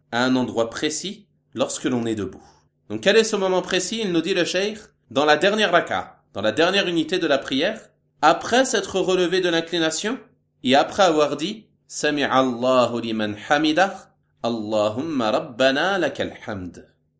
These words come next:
Donc une fois qu'il avait prononcé cela, il prononçait l'invocation du qunut, sallallahu alayhi wa sallam. Il nous dit, rahimahullah, il prononçait l'invocation à voix haute.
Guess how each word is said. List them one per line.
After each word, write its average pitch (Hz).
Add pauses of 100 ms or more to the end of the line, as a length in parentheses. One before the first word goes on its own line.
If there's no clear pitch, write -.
Donc 117
une 170
fois 240
qu'il 220
avait 170
prononcé 196
cela, 156 (320)
il 131
prononçait 180
l'invocation 147
du 139
qunut, 147 (260)
sallallahu 139
alayhi 120
wa 95
sallam. 82 (360)
Il 147
nous 190
dit, 247
rahimahullah, 170 (260)
il 170
prononçait 233
l'invocation 196
à 214
voix 113
haute. -